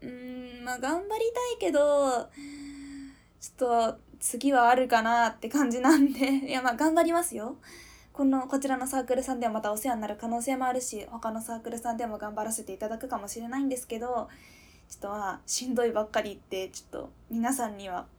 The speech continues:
心配させちゃったかもしれないけど、まあ、あの、うんちするのがしんどいだけで、自分は全然元気なので、あまり、こう、あの、「大丈夫？」って、こう、心配されなくても大丈夫ですからね。う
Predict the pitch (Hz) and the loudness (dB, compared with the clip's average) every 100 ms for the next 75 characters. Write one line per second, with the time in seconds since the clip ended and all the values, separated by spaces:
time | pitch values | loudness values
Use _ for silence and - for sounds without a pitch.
0 | _ - - - 240 226 240 226 226 - | _ -18 -10 -6 -6 -2 2 2 -2 -10
1 | - - - - - 233 233 240 - - | -16 -20 -20 -18 -10 -4 0 0 0 -4
2 | 285 277 233 240 240 277 285 233 190 190 | -2 0 0 0 0 -2 -2 -4 -6 -8
3 | - - _ _ _ 208 - - 208 196 | -12 -20 _ _ _ -10 -8 -6 -8 -10
4 | - - - - 311 330 240 240 233 202 | -16 -20 -20 -4 0 0 0 0 2 0
5 | 214 233 220 214 190 196 185 175 170 - | -2 -4 -2 -2 -2 -4 -4 -4 -6 -12
6 | - - 226 226 240 240 226 226 233 226 | -20 -12 -6 -4 0 2 2 0 0 0
7 | 233 226 202 190 185 185 240 247 214 214 | -2 -2 -4 -4 -2 0 0 0 -2 -4
8 | - - 339 - - - - 202 190 - | -10 -10 -10 -12 -20 -16 -6 -2 -2 0
9 | 302 302 240 262 285 285 262 277 262 226 | 2 4 4 2 2 4 4 6 4 2
10 | 220 233 - - - 403 - - - 247 | 0 -2 -2 -8 -6 -10 -14 -18 -8 -2
11 | 226 220 - 269 269 226 226 233 240 220 | -2 -2 -6 -6 -4 2 2 2 2 0
12 | 226 - 175 220 208 190 180 180 - 214 | -2 -6 -2 0 0 -2 -4 -4 -6 -2
13 | 247 269 - - | 0 0 -2 -18